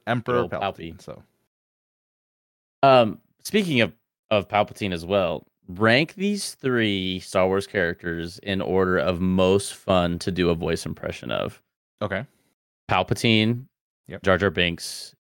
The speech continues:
Speaker 2: Yoda.
Speaker 1: Uh, <laughs> and Yoda? Oh.
Speaker 2: Yeah.
Speaker 1: In, oh. So Yoda's number one. I mean, he's gotta be, 'cause it's all, all over. You know, it's, well, it's a very st-, it's actually very structured,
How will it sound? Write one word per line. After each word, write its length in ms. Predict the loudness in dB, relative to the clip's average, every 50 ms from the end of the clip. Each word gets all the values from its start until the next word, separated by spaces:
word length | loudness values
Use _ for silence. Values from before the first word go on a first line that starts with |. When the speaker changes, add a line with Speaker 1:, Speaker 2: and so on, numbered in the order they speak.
| _ -4
Speaker 2:
Yoda. 500 | -2 -2 -2 -2 -4 -8 -8 -8 -8 -8 -4 -4
Speaker 1:
Uh, 80 | -4 -4 -4 -8 -16 -20 _
<laughs> 280 | _ _ _ _ _ -6
and 140 | -4 -2 2
Yoda? 340 | 2 2 2 2 0 -2 0 0
Oh. 260 | 0 0 0 -2 -6 _ _ _ -20 _ -2
Speaker 2:
Yeah. 220 | 0 0 0 0 0 0
Speaker 1:
In, 140 | -2 -2 -2 _ -6
oh. 480 | -6 -4 -2 -2 -2 -2 -4 -4 -6 -12 _ _ _ _ _ _ _ _ _ _ _ _ _ _ _ _ _ _ _ _ _ _ _ _ _ _ _ _ _ -6
So 140 | -2 0 2
Yoda's 360 | 4 4 4 4 2 2 2
number 240 | 0 0 0 0 -2
one. 240 | 0 0 0 0 0
I 80 | -2 -2
mean, 100 | -2 -2 -4
he's 60 | -2
gotta 360 | 0 0 2 2 2 2 0 -2
be, 360 | -6 -8 -8 -8 -8 -8 -8 -6
'cause 160 | -6 -4 -4
it's 400 | -4 -6 -8 -10 -14 -20 -20 -20 -20 _ _ _ _ _ _ _ _ _ _ _ _ _ _ _ _ -2
all, 380 | 0 2 2 2 2 0 -2 0 2
all 220 | 2 2 4 4
over. 240 | 2 0 0 -2 -2 -4
You 100 | -4 -2
know, 60 | -2
it's, 140 | -4 -4 -2
well, 200 | 0 0 0 0
it's 160 | -2 -2 -2 0
a 40 |
very 280 | 2 4 6 6 6 4
st-, 280 | 2 -2 -8 -6 -6 -4
it's 120 | 0 2
actually 240 | 2 0 0 -2 -4 -2
very 240 | 0 2 2 0
structured, 800 | -2 -4 -10 -14 -4 -2 0 0 0 -2 -6 -6 -6 -6 -8 -10